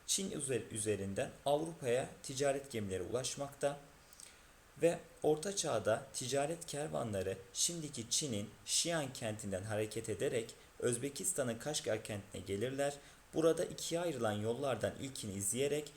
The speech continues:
Afganistan ovalarından Hazar Denizi'ne, diğeri ile de Karakurum Dağları'nı aşarak İran üzerine, üzerinden Anadolu'ya ulaşırlardı. Arkadaşlar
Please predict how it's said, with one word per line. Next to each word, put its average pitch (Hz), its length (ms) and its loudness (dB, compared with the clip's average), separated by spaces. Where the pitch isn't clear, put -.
Afganistan 151 680 0
ovalarından 98 680 2
Hazar 139 460 0
Denizi'ne, 143 560 0
diğeri 147 280 4
ile 120 280 0
de 104 160 2
Karakurum 139 560 2
Dağları'nı 117 440 4
aşarak 135 500 0
İran 131 380 2
üzerine, 107 580 0
üzerinden 104 540 0
Anadolu'ya 131 520 0
ulaşırlardı. 107 840 0
Arkadaşlar 165 640 2